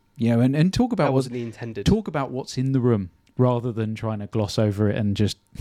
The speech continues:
Speaker 1: <laughs> can't wait for this, can't wait for this meeting to end on both sides.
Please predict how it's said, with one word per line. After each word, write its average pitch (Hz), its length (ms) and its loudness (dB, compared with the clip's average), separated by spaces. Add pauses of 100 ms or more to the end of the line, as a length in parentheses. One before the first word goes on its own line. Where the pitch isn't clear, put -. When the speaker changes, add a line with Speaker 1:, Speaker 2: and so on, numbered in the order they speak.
(140)
Speaker 1:
<laughs> - 380 -20
can't 123 200 0
wait 120 200 -2
for 120 80 -4
this, 113 240 0 (360)
can't 127 160 2
wait 120 140 -2
for 113 60 -10
this 113 160 -4
meeting 117 320 0
to 120 160 2
end 117 160 0
on 110 100 0
both 117 200 2
sides. 98 420 -4